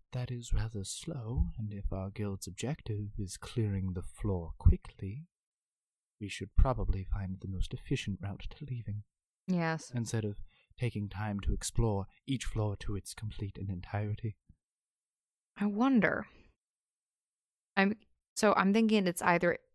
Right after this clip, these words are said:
Speaker 2: we're either at the place where people are getting out,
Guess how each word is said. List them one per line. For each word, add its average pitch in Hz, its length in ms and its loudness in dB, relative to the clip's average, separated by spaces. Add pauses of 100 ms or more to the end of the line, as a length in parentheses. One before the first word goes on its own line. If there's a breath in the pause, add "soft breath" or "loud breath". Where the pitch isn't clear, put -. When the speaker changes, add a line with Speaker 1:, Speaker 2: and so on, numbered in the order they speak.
(180)
Speaker 2:
we're 202 180 6
either 202 480 2 (460)
at 180 140 4
the - 80 -6
place 277 340 4
where 190 80 0
people 180 260 2
are 170 180 6
getting 185 280 4
out, 170 320 2